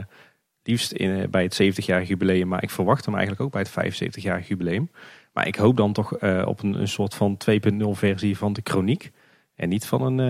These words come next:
eh, een, een tweede versie van, eh, Zijn we er al?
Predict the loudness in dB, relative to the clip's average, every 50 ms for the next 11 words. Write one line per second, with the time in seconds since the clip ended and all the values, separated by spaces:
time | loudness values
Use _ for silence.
0 | 2 2 2 0 0 -2 -2 -2 -6 -6 -4 -2 -2 0 0 2 2 2 2 4
1 | 4 4 4 4 4 2 2 2 2 2 2 2 2 2 2 2 2 2 2 2
2 | 0 -2 -2 -2 -2 -4 -6 -8